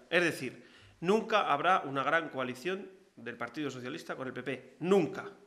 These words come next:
Y la pueden pedir cuantas veces quieran, que todas esas veces les diremos: "No, nunca, con vosotros, nunca". Por tanto, es que casi que la pregunta es para otras fuerzas políticas, si estarán dispuestas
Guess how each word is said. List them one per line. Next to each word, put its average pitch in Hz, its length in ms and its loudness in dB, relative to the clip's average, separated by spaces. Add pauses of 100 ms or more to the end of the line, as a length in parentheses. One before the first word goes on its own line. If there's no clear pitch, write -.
(1120)
Y 135 200 -2
la 135 220 2
pueden 202 240 6
pedir 208 260 0
cuantas 151 380 2
veces 180 260 -2
quieran, 254 460 2 (160)
que 170 120 6
todas 233 320 4
esas 196 200 0
veces 233 240 0
les 175 100 0
diremos: 240 540 2 (320)
"No, 160 800 2
nunca, 175 500 4
con 139 160 -4
vosotros, 240 680 -2
nunca". 190 480 0 (420)
Por 139 140 -6
tanto, 175 220 -2
es 180 100 -6
que 185 120 -2
casi 185 240 0
que 165 120 -2
la 147 100 0
pregunta 156 300 -4
es 180 80 0
para 143 160 -2
otras 147 180 -6
fuerzas 156 240 -6
políticas, 151 480 -6
si - 140 -6
estarán 147 320 -4
dispuestas 180 640 -4